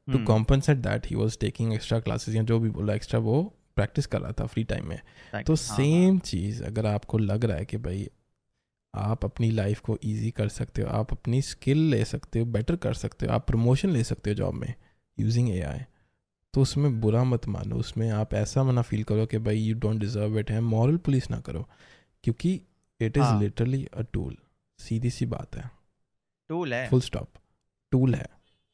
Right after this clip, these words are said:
Speaker 2: और इंसानों को टूल्स चाहिए हर
Speaker 1: हर
Speaker 2: चीज
Speaker 1: चीज
Speaker 2: में
Speaker 1: में।
Speaker 2: भाई।
Speaker 1: आपका कंप्यूटर,
Speaker 2: हर चीज
Speaker 1: आपका
Speaker 2: में।
Speaker 1: phone is also a tool।
Speaker 2: It's a tool।
Speaker 1: ठीक है ना? तो ये, ये चीज़ को कभी मतलब ऐसे डिस्करेज ना होइए कि भाई ओहो जॉब चली जाएगी या फिर लोग बुरा मानेंगे, people will frown,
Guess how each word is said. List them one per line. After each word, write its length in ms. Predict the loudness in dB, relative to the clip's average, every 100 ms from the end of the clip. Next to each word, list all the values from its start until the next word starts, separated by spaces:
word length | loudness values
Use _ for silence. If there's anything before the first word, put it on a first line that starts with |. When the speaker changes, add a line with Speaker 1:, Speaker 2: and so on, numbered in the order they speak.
| -6
Speaker 2:
और 140 | -4
इंसानों 460 | -4 -4 -4 -2 -4
को 80 | -6
टूल्स 460 | -4 -2 -2 -6
चाहिए 420 | -4 -2 -2 -6 -4
हर 200 | -2 -2
Speaker 1:
हर 80 |
Speaker 2:
चीज 120 | -2 -2
Speaker 1:
चीज 100 | -2
Speaker 2:
में 60 |
Speaker 1:
में। 80 | 0
Speaker 2:
भाई। 240 | -2 -2 -10 -4
Speaker 1:
आपका 320 | 0 2 4 4
कंप्यूटर, 560 | 4 4 2 6 6
Speaker 2:
हर 100 | 6
चीज 120 | 4
Speaker 1:
आपका 60 | 0
Speaker 2:
में। 360 | -2 0 0 2
Speaker 1:
phone 120 | 2
is 120 | 2
also 340 | -2 0 -2
a 80 | -2
tool। 180 | -6 -6 -16 _ _ _ _ _ _ -12
Speaker 2:
It's 220 | -6 -4
a 60 | -2
tool। 200 | -4 -6 _
Speaker 1:
ठीक 140 | -6 -2
है 60 |
ना? 160 | -2 -2 _ _ _ _ _ _ _ _ _ _ _ -4
तो 100 | -4 -2
ये, 240 | -2 0
ये 160 | 0 0
चीज़ 260 | 0 -2
को 120 | -2 -2
कभी 300 | 0 0 2
मतलब 300 | 0 0 -2
ऐसे 180 | 0
डिस्करेज 580 | -2 -2 -2 2 4 4
ना 120 | 2
होइए 400 | 0 -2 -4 -4
कि 120 | -4 -6
भाई 320 | -4 -4 -2
ओहो 260 | -2 -2 -2
जॉब 420 | -2 -2 0 -2
चली 260 | -2 -4 -4
जाएगी 540 | -6 -6 -8 -8 -8 -4
या 160 | -4
फिर 200 | -2 -2
लोग 520 | 0 2 2 2 -2
बुरा 260 | 0 2 2
मानेंगे, 520 | 2 0 0 0 0
people 340 | 0 0 0 0
will 200 | 0 -2
frown, 440 | -2 0 2